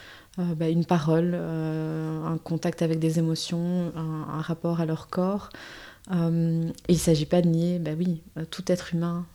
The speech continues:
euh, a besoin de soins et on, on, on est attentif à ça aussi dans l'espace mixte. Donc, euh, enfin, les hommes ont aussi, euh, des moments à eux, en, dans le sens que, euh, voilà, ils peuvent se couper les cheveux, ils peuvent aussi, euh, prendre des douches. Mais voilà,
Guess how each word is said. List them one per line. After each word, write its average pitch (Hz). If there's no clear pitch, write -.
euh, 156
a 170
besoin 165
de 165
soins 185
et 160
on, 156
on, 151
on 156
est 165
attentif 160
à 160
ça 165
aussi 160
dans 175
l'espace 165
mixte. -
Donc, 160
euh, 156
enfin, 151
les 160
hommes 175
ont 160
aussi, 180
euh, 170
des 165
moments 160
à 170
eux, 180
en, 170
dans 165
le 160
sens 165
que, -
euh, 165
voilà, 143
ils 143
peuvent 143
se -
couper -
les 151
cheveux, 156
ils 165
peuvent 160
aussi, 156
euh, 156
prendre 160
des 156
douches. 208
Mais 185
voilà, 185